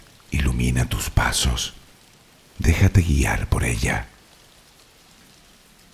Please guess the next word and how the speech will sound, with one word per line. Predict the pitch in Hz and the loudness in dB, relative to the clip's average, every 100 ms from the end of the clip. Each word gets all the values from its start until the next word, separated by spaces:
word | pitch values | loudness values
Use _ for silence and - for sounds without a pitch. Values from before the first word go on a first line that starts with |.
| - - - - - - - - - - - - - - - - - - - - - - - - - - - | -20 -20 -20 -20 -20 -20 -20 -20 -20 -20 -20 -20 -20 -20 -20 -20 -20 -20 -20 -20 -20 -20 -20 -20 -20 -14 -4
Notas | 73 - - 60 - | 0 0 0 -2 -4